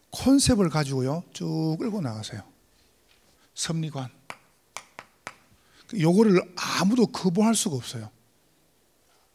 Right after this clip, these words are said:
그 내가 신방을 가가지고 내가 우리 중요한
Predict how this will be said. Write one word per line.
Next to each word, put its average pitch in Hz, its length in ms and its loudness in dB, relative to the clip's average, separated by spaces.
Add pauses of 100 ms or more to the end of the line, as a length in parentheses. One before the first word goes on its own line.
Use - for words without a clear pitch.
(260)
그 - 80 -6
내가 165 240 0 (340)
신방을 196 640 4
가가지고 131 800 -2 (1400)
내가 151 280 -4 (180)
우리 156 380 -4
중요한 160 640 -2